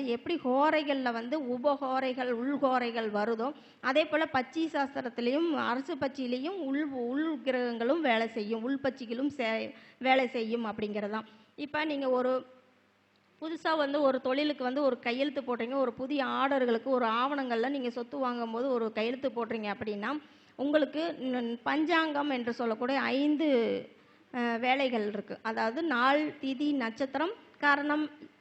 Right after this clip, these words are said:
யோகம் அப்படிங்கிறது தான். இந்த ஐந்துமே வந்து நம்மளுக்கு ஐந்துமே ஒண்ணு சேர ஒரு நாள்ல வராது. அப்ப இந்த பஞ்சபட்சி வந்து நம்மளுக்கு அரசு இருக்கிற நாள்ல ஹோரை உங்களுக்கு உ-, சுப ஹோரையாக இருக்கக்கூடிய காலங்களும்,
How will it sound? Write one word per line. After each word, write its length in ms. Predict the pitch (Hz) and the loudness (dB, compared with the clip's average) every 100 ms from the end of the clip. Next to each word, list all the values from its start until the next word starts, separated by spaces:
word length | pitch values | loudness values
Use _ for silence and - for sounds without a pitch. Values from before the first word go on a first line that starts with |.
| _ - - | _ -20 -4
யோகம் 480 | 240 262 247 247 - - | 2 4 4 0 -6 -8
அப்படிங்கிறது 460 | 220 220 214 214 | -4 -2 -2 -4
தான். 180 | 214 214 - - _ | -4 -8 -10 -20 _
இந்த 220 | 269 285 247 247 | -4 0 0 2
ஐந்துமே 640 | 302 381 359 370 330 330 | 0 0 0 0 0 0
வந்து 320 | 320 262 247 | -2 -2 0
நம்மளுக்கு 400 | 302 302 254 254 226 | 0 0 -2 0 -2
ஐந்துமே 460 | 262 311 311 311 392 294 | 0 0 2 2 0 0
ஒண்ணு 300 | 277 294 339 | 0 0 0
சேர 360 | 302 277 330 | 0 0 2
ஒரு 200 | 359 262 | 2 2
நாள்ல 400 | 247 240 277 269 220 | 2 0 2 2 2
வராது. 400 | 220 226 220 202 - - - | 0 0 -2 -4 -12 -20 -10
அப்ப 320 | - 226 254 | -8 -2 -2
இந்த 180 | 294 240 | 0 -2
பஞ்சபட்சி 680 | 240 247 311 403 330 - 311 | -2 -2 -2 -2 -4 -4 -6
வந்து 300 | 285 277 381 | -4 -4 -4
நம்மளுக்கு 360 | 381 269 262 247 233 | -2 -2 -2 -2 0
அரசு 440 | 240 302 330 381 | 0 0 -2 -2
இருக்கிற 400 | 320 269 269 247 | 0 -2 -2 -2
நாள்ல 500 | 226 220 233 262 220 214 370 - - - | -2 0 0 2 2 2 0 -4 -18 -6
ஹோரை 460 | 277 285 349 370 339 | 0 2 4 2 0
உங்களுக்கு 520 | 294 277 254 320 311 | 0 0 0 -2 -2
உ-, 100 | 254 | -4
சுப 320 | 285 269 294 | -6 0 2
ஹோரையாக 680 | 269 254 254 254 247 240 269 | 2 2 2 2 0 -2 -4
இருக்கக்கூடிய 640 | 233 240 247 233 226 220 | -4 -4 -4 0 2 2
காலங்களும், 600 | 220 214 226 220 220 339 | 0 0 0 0 0 0